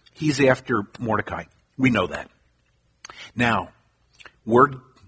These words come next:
is now posted. It's carried by messengers throughout the kingdom. And you're facing a situation with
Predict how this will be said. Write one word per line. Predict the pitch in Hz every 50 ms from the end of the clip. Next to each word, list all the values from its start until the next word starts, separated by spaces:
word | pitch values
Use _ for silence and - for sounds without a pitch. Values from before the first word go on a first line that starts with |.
| - _
is | - 131 120 113 -
now | 117 117 113 117 120 127 131 104 - _ _ _ _ -
posted. | - - 170 175 165 - - - 98 82 78 - - _ _ _ _ _ _ _ -
It's | 120 117 - -
carried | - - 143 139 143 147 147 147 127
by | 139 131 123
messengers | 120 131 131 139 - - 135 120 98 92 87 - - -
throughout | - 120 117 113 110 117 120 -
the | 123
kingdom. | - - - 123 117 117 90 82 78 - _ _ _ _ _ _ _ _ _ - - _ _ _ _ _ - - - - _ _ _ _ _ -
And | 120 120 117 113 117 117 107 - -
you're | - 123 117 127 117
facing | - - 175 196 196 - - 185 160
a | 139
situation | - - 160 - - 143 143 147 151 - - 151 139 135 117
with | 117 117 117 110 104 - -